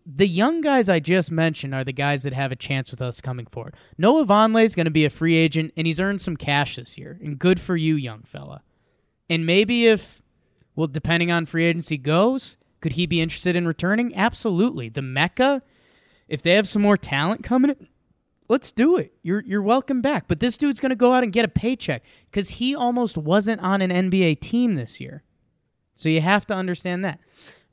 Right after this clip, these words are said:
Mudiay, for me, you have to come to grips with what I've been saying, but I haven't believed the Knicks believed in.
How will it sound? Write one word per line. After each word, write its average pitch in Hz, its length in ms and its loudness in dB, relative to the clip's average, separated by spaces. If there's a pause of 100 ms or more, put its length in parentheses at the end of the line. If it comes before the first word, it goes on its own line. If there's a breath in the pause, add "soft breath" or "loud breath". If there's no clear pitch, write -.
Mudiay, 294 640 4 (720)
for 214 100 2
me, 220 220 2
you 240 220 4
have 196 220 2
to 214 60 -2
come 208 260 -2
to 208 40 0
grips 190 320 0
with 190 180 0
what 175 200 0
I've 196 200 2
been 190 200 -4
saying, 208 560 -2
but 147 160 -2
I 151 80 4
haven't 170 320 2
believed 170 260 2
the 156 60 -2
Knicks 170 260 0
believed 165 540 -2
in. 110 240 -10